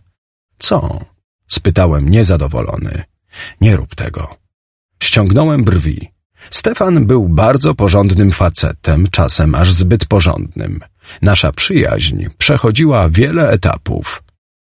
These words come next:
Z początku obaj nie widzieliśmy dla siebie szans, lecz z czasem wszystko nabrało innego wymiaru. I teraz z całą odpowiedzialnością mogę powiedzieć,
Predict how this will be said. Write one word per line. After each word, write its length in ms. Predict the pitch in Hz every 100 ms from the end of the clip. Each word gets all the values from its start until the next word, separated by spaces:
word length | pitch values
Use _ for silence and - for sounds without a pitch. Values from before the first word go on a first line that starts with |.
| _ _ _ _ _ _ -
Z 80 |
początku 560 | - 151 196 202 185 -
obaj 340 | 156 160 151
nie 140 | 120 110
widzieliśmy 540 | 90 80 113 107 90
dla 160 | 78 78
siebie 280 | - 78 65
szans, 460 | - - - - -
lecz 320 | 113 113 -
z 220 | - -
czasem 500 | 101 - - - 117
wszystko 460 | 113 - 107 - 95
nabrało 480 | 87 78 101 104
innego 520 | - 92 85 85 82 85
wymiaru. 560 | 80 71 - - - - _ - -
I 120 | 95
teraz 500 | 87 190 202 - -
z 160 | - -
całą 500 | - 165 190 180 156
odpowiedzialnością 1080 | 104 - 104 95 85 82 76 58 - 104 113
mogę 320 | 139 165 156
powiedzieć, 680 | 101 76 55 50 87 104